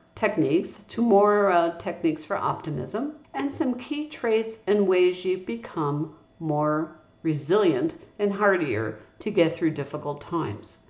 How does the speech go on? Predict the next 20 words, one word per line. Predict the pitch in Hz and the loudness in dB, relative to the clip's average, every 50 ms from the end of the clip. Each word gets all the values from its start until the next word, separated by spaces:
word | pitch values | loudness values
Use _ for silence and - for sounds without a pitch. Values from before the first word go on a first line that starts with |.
| _ _ _ | _ _ _
That | 175 165 | 2 2
will | 165 165 | 2 2
be | 156 160 151 143 | 2 0 -2 0
really | 143 147 143 139 135 135 | -2 -2 0 0 -2 -2
interesting. | 139 139 - - 156 143 - - - 107 95 110 139 - - - _ _ _ _ | -4 -6 -6 -8 -10 -10 -10 -10 -8 -6 -6 -6 -6 -8 -12 -16 _ _ _ _
Before | - 208 196 196 233 226 214 208 | -4 -2 2 4 6 6 6 6
we | 208 214 | 4 4
wrap | 208 208 214 208 202 - | 4 6 6 6 6 6
up | 208 196 196 - | 6 6 6 4
today, | - 185 170 165 165 165 | -2 0 4 4 4 4
please | 165 - - - 254 269 262 | 2 -2 -6 -6 -6 -6 -4
go | - 254 226 220 | 0 2 2 4
to | 226 214 190 | 4 4 2
my | 170 185 165 165 | 4 2 2 2
website, | 165 151 156 160 156 - - - 180 165 165 170 | 4 4 2 0 0 -2 -2 0 0 2 0 0
positive | - - 175 165 160 160 - 170 160 160 - | 0 6 6 6 6 6 4 2 0 0 0
life | 165 151 143 - | 0 -2 -2 -2
answers | 151 143 131 - - 180 - | -4 -4 -4 -6 -8 -12 -8
dot | - 240 240 240 | -6 -6 -6 -6
com, | - - 190 180 170 165 160 170 | -8 -4 0 2 2 2 2 0